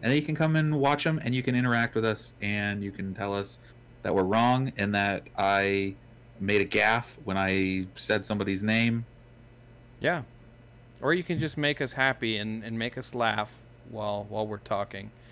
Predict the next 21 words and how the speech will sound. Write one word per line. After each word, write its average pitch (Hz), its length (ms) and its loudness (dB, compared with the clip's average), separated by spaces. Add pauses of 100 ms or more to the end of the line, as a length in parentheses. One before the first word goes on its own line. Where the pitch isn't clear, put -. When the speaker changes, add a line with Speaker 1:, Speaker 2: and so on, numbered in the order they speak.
(240)
Speaker 2:
We 139 100 0
just, 175 160 0
Speaker 1:
Yeah. 175 220 4
Speaker 2:
we 143 100 -2
wanna 147 220 -2
talk 123 300 -2
to 120 60 -6
you. 131 360 -4 (880)
Um, 113 480 0 (960)
Twitter, 147 300 2
follow 143 260 4
us 131 120 -2
on 131 120 -2
Twitter 135 280 -2
to 131 60 -2
get 127 180 -4
that. 139 340 2
We 117 200 0
also 117 360 4
have 113 240 2
the, 110 300 0